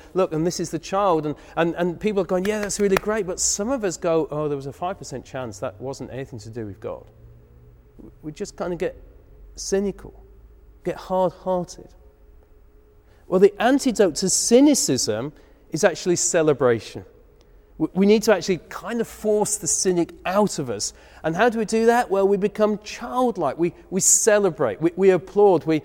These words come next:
we, we rejoice. We go, "Yeah, it's good. God, God, I thank you that, that, that you have done this. I thank you that here we've got a story that we are celebrating.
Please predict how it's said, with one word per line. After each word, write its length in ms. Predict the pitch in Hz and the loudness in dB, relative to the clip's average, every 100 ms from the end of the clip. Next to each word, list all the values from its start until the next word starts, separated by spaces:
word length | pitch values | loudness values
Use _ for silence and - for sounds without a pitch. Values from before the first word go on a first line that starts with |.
| - - | -8 -4
we, 140 | 160 170 | 2 4
we 180 | 170 | 8
rejoice. 600 | 180 180 - 196 202 190 | 8 6 4 4 4 2
We 80 | 165 | -2
go, 100 | 151 143 - | -4 -4 -6
"Yeah, 80 | 208 | -6
it's 200 | 165 - | -8 -2
good. 360 | - 254 170 - | 6 8 6 4
God, 300 | 220 214 - - | -4 -4 -6 -8
God, 240 | 214 247 | -4 -2
I 80 | 190 | -4
thank 460 | 147 - 233 233 - | -8 -6 -4 -4 -2
you 100 | 156 | 0
that, 240 | 165 160 - - - | 0 -2 -8 -20 -2
that, 200 | 185 - | 0 0
that 160 | 180 165 | -4 -2
you 200 | 185 196 | 4 4
have 200 | 143 - | 4 2
done 300 | 185 214 175 | 4 4 0
this. 180 | 110 | -2
I 60 | 143 | -4
thank 240 | 196 196 | -4 -4
you 80 | 185 | -4
that 120 | 160 | -4
here 160 | 151 180 | 2 2
we've 100 | 165 | 2
got 160 | 151 135 | -2 -4
a 40 | |
story 640 | - - - 202 190 117 104 - - | -6 -6 2 4 4 0 -6 -14 -8
that 80 | 135 | -2
we 140 | 143 | 0
are 40 | |
celebrating. 680 | 139 - 175 170 127 113 131 | 0 0 2 0 -2 -6 -8